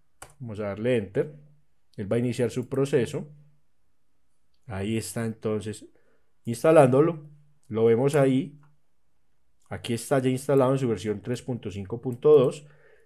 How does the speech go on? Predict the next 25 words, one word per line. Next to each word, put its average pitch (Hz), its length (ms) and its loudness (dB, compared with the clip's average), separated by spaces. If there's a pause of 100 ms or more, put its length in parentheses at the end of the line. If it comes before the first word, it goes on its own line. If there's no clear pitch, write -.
(260)
Recuerde, 160 420 4
si 143 80 4
estas 147 200 4
versiones 156 380 4
a 160 40 8
usted 143 280 2
no 156 120 4
le 170 160 2
sirven, 180 340 0
entonces 131 340 -2
empiece 135 480 0
a 139 100 -2
probar 104 360 -2
con 123 220 -2
otras, 143 580 -2
menores. 117 800 2 (500)
Listo, 151 400 0
vamos 139 320 2
a 156 40 6
instalar 139 340 2
entonces 147 360 0
ahora 131 200 4
el 147 100 0
paquete 147 480 -2
Yara 143 520 4